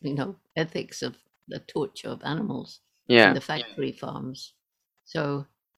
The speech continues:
Speaker 1: and of course, people, more people are understanding that these billions of animals in factory farms have to be fed, and huge areas of environment are destroyed to grow the grain,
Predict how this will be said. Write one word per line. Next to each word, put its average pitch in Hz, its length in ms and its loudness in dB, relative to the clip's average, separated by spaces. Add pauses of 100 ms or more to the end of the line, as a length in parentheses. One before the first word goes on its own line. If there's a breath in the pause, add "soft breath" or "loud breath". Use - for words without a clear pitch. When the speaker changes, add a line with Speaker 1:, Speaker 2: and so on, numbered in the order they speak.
Speaker 1:
and 165 100 2
of 165 100 -2
course, 170 220 2
people, 165 500 -4
more 156 180 -4
people - 300 -10
are - 40 -6
understanding 143 720 -2
that 127 180 -6 (420)
these 143 220 -4
billions 147 500 0
of 139 100 -10
animals 135 480 -2
in 127 160 -4
factory 135 500 -8
farms 135 440 -8
have - 200 -12
to 127 100 -8
be 120 180 -8
fed, 120 520 -8 (540)
and - 180 -6
huge 196 560 -2
areas 127 460 -4
of - 140 -10
environment 123 680 -8
are - 80 -12
destroyed - 680 -4
to - 80 -12
grow 131 240 -4
the 120 120 -10
grain, 135 580 -2